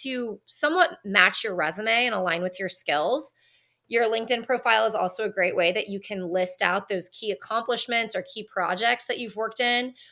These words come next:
whether it's in college or in jobs that you've had so far. So use LinkedIn to showcase your skills,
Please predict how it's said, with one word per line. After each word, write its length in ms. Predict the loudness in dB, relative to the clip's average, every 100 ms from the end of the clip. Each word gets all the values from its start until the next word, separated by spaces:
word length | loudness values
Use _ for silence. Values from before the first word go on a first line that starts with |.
| _
whether 300 | -2 2 4
it's 180 | 2 0
in 180 | -6 -6
college 640 | 2 4 6 6 4 2 0
or 180 | 2
in 220 | 4 4 0
jobs 240 | -2 -2
that 100 | -6
you've 160 | -6 -4
had 180 | -6
so 280 | -4 -6 -6
far. 400 | -2 2 2 2 -4 -20 -20
So 300 | 2 4 4 0
use 560 | -8 -4 -2 0 -2
LinkedIn 720 | -2 -2 0 0 0 0 -2 -8 _ -8 -2
to 320 | 0 2 0
showcase 760 | -2 -2 0 -2 -4 -8 -16 -10
your 80 | -10
skills, 560 | 0 4 4 4 -2